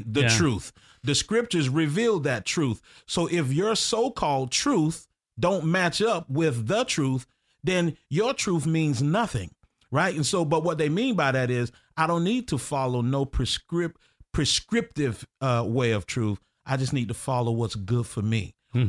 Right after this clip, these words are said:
Speaker 2: Mm-hmm.
Speaker 1: makes me feel good. And that's totally opposite of the Christian faith. And so we just gotta keep preaching Jesus, keep loving God as our, with our whole heart, loving our neighbor as ourselves.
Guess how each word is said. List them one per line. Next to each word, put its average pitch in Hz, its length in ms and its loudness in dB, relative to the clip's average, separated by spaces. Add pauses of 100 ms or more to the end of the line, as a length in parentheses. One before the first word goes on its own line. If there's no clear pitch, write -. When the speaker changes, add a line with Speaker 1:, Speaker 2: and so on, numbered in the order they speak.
(140)
Speaker 2:
Mm-hmm. 117 60 2
Speaker 1:
makes 123 280 -2
me 135 360 2
feel 123 320 -2
good. 98 360 -4 (340)
And 117 160 0
that's 139 400 -2
totally 190 680 -2
opposite 147 520 -4 (440)
of 123 160 2
the 117 100 -2
Christian 131 680 -2
faith. 110 500 -4 (400)
And 123 200 2
so 135 320 0
we 135 200 0
just 196 220 -2
gotta 156 240 0
keep 165 280 -4
preaching 165 340 0
Jesus, 147 480 2 (380)
keep 165 200 0
loving 151 340 2
God 139 280 2
as 123 120 0
our, 135 180 -2
with 127 180 -2
our 131 140 2
whole 139 220 2
heart, 127 240 0
loving 139 320 0
our 123 80 2
neighbor 127 280 0
as 117 160 0
ourselves. 120 460 -2